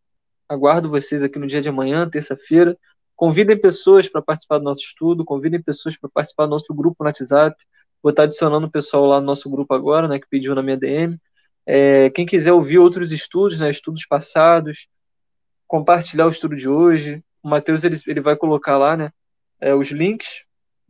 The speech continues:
das nossas plataformas digitais. Todos os estudos são gravados, né,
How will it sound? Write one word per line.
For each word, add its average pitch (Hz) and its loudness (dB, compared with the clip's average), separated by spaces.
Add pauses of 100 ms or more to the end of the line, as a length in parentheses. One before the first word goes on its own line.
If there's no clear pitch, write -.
(320)
das 156 -2
nossas 151 -6
plataformas 147 -4
digitais. 156 0
Todos 180 0
os 170 -10
estudos 160 -8
são 160 -8
gravados, 147 0
né, 143 -6